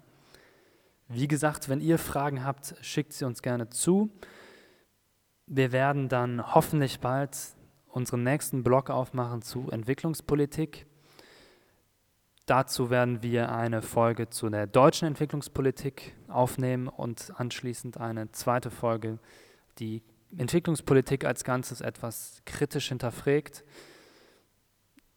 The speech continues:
Dominik wird auch wieder mit dabei sein. Ähm, wenn es dann soweit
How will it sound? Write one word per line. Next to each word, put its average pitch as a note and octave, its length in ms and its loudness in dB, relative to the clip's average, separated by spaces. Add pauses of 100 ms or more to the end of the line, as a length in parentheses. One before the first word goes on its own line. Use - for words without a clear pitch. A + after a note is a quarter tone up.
(1200)
Dominik C3+ 360 6
wird B2+ 100 4
auch C#3+ 160 6
wieder E3 160 4
mit D#3+ 160 2
dabei D3+ 300 4
sein. D3 460 0 (100)
Ähm, A#2 840 -2 (340)
wenn A#2 240 2
es A#2 180 -4
dann B2 200 -2
soweit A2+ 640 -4